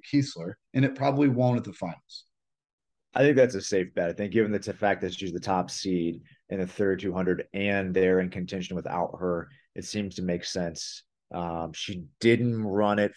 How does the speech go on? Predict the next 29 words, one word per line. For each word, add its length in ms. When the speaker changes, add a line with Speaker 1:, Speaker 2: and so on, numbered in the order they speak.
Speaker 2:
for 220
them 240
outdoors 600
last 540
year, 460
so 880
I, 220
I 160
would 160
be 120
surprised 680
to 60
see 200
her 240
on 140
the 40
lineup, 540
uh, 300
f-, 480
actually 400
taking 480
the, 320
the 80
baton 540
there, 400
uh, 140
in 160
that 200
event. 320